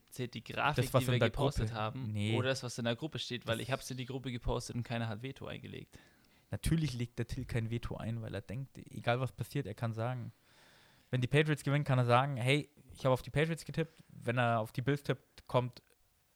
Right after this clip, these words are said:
Speaker 2: nichts und er schaut, ob's durchgeht. Es geht nicht durch.
Speaker 1: Okay.
Speaker 2: Es geht nicht durch.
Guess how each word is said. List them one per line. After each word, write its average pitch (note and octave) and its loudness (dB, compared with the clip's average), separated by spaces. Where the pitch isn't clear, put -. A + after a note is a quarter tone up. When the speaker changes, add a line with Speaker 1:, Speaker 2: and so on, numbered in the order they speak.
Speaker 2:
nichts - -4
und B2 -10
er A#2 -2
schaut, C3 0
ob's - -12
durchgeht. - -6
Es - -16
geht - -2
nicht A#2+ -4
durch. G#2 -10
Speaker 1:
Okay. - -18
Speaker 2:
Es - -20
geht A#2+ -4
nicht - -6
durch. - -18